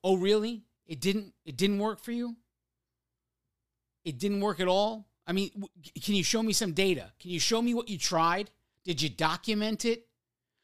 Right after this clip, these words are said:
Did you document your findings, your results? You have a journal somewhere?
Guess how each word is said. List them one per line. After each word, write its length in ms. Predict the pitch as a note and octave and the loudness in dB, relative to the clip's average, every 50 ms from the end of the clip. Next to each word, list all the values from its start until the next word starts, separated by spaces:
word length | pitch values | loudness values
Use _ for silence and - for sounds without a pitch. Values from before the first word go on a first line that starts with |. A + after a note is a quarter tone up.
| _ _ | _ _
Did 180 | - F#3+ E3 D#3 | -8 -6 -4 -4
you 60 | E3 | 0
document 480 | C#3 D#3+ D3+ B3+ - - A#3+ A#3+ A#3+ - | 2 2 2 2 2 0 -2 -2 -2 -4
your 100 | G3 G3 | -4 -6
findings, 720 | - - - G#3+ G#3+ A3+ A3 F3+ E3 D3+ C#3 C3 B2 C#3+ | -4 -4 -2 0 0 0 0 0 -2 -4 -4 -4 -4 -4
your 100 | D#3 D#3+ | -4 -2
results? 840 | D#3+ D#3+ D3+ B2+ G#2+ F3 F3+ F3 D#3 A#2 - - - - - - - _ _ _ _ _ _ _ _ _ _ _ _ _ _ _ _ _ _ _ _ _ _ _ _ _ _ _ _ _ _ _ _ _ _ _ _ _ _ _ | -2 -2 -2 0 2 4 4 4 4 0 -2 -2 -2 -2 -2 -6 -10 _ _ _ _ _ _ _ _ _ _ _ _ _ _ _ _ _ _ _ _ _ _ _ _ _ _ _ _ _ _ _ _ _ _ _ _ _ _ _
You 120 | - E3 G#3 | -2 0 0
have 80 | G3+ | 0
a 40 | F3+ | 0
journal 500 | D3+ A#2 A2 D3+ E3+ F3 F#3 G3+ A3 G#3+ | 0 0 2 2 4 2 2 0 0 0
somewhere? 600 | - - A#3 A3+ A3+ A3+ A#3 A#3 B3 B3 A#3 G#3 | 0 2 2 2 2 0 0 -2 -2 -4 -8 -12